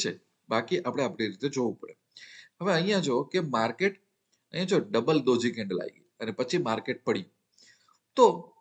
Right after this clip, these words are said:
અહીંયા હું શું જોતો હોય કે ઓહો, આની પહેલાની કેન્ડલ તો સારી એવી મોટી મોટી હતી, પછી સ્પિનિંગ કેન્ડલ, પછી ધીરે ધીરે ડોજી કેન્ડલ થઈ ગઈ. એટલે બાયરનો પાવર ધીરે ધીરે ધીરે ધીરે નીચો જાય છે. બાયરનો પાવર શું જાય છે?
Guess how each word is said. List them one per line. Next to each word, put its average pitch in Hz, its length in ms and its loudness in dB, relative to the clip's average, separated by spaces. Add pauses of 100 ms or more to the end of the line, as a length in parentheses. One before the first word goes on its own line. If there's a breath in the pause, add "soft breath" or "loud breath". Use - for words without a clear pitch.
(120)
અહીંયા 208 380 2
હું 214 200 -2
શું 190 180 0
જોતો 123 220 0
હોય 123 140 -2
કે 135 100 0
ઓહો, 135 140 -2 (140)
આની 123 240 -4
પહેલાની 143 340 -2
કેન્ડલ 156 280 -2
તો 160 60 0
સારી 147 400 2
એવી 160 240 0
મોટી 131 260 -4
મોટી 110 220 -4
હતી, 92 180 -10
પછી 143 260 -6
સ્પિનિંગ 143 360 -4
કેન્ડલ, 98 300 -4
પછી 139 240 -2
ધીરે 156 200 0
ધીરે 151 140 0
ડોજી 120 360 -2
કેન્ડલ 104 260 -4
થઈ 98 120 -4
ગઈ. 92 120 -16 (440 soft breath)
એટલે 190 120 2 (140)
બાયરનો 175 440 2 (140)
પાવર 143 300 2 (160)
ધીરે 175 420 -2
ધીરે 165 260 0
ધીરે 160 220 -2
ધીરે 160 160 -2 (140)
નીચો 127 300 0 (100)
જાય 80 180 -4
છે. - 80 -16 (760)
બાયરનો 135 400 0
પાવર 139 240 2
શું 170 140 -2
જાય 135 160 2
છે? 147 60 -2